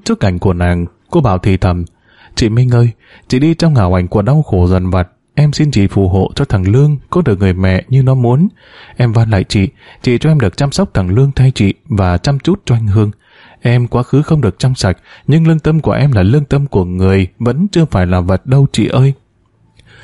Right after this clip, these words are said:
Tôi đứng ngay sát cô Bảo, dì dầm cầu xin Minh đừng có áy náy gì. Cuộc đời tôi kể như cũng là vì thằng Lương. Khổ lắm em ơi, nếu thằng Lương cả đời nó không có mẹ. Tôi xin Minh cho con thuyền độc mộc tôi được trôi trong dòng nước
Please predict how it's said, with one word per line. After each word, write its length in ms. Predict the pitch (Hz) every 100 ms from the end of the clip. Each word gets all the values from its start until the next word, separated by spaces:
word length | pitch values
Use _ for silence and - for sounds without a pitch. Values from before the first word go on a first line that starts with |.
| - - -
Tôi 180 | 135
đứng 260 | 127 131 165
ngay 160 | 147 127
sát 260 | 156 175
cô 100 | 147
Bảo, 340 | 117 87 85 85
dì 220 | 101 101
dầm 200 | 98 92
cầu 200 | 101 92
xin 240 | 139 135
Minh 220 | 143 139
đừng 200 | 113 90
có 180 | 87 117
áy 120 | 123
náy 200 | 139 127
gì. 220 | 151 92 82 _ _ - _ -
Cuộc 160 | 135
đời 140 | 135 135
tôi 200 | 185 180
kể 200 | 101 92
như 180 | 120 160
cũng 200 | - 185 151
là 80 |
vì 160 | 90 92
thằng 280 | - 90 98
Lương. 200 | 135 139 - _ _ _ _
Khổ 240 | - 92
lắm 220 | 87 123
em 200 | 147 117
ơi, 200 | 110 113 104 -
nếu 260 | 120 160 202
thằng 180 | 113
Lương 140 | 151 165
cả 140 | 98
đời 260 | 92 95 95
nó 120 | 147
không 180 | - 151
có 140 | -
mẹ. 300 | 160 107 - _ _ _ _ _ - -
Tôi 260 | 123 123 120
xin 220 | 131 123
Minh 200 | 120 113
cho 120 | -
con 200 | 123 123
thuyền 200 | 113 92
độc 200 | 95 90
mộc 280 | 98 95 -
tôi 240 | 143 147 131
được 200 | 92 -
trôi 300 | 131 127 127 - -
trong 180 | 135
dòng 240 | 101 87 92
nước 80 | 165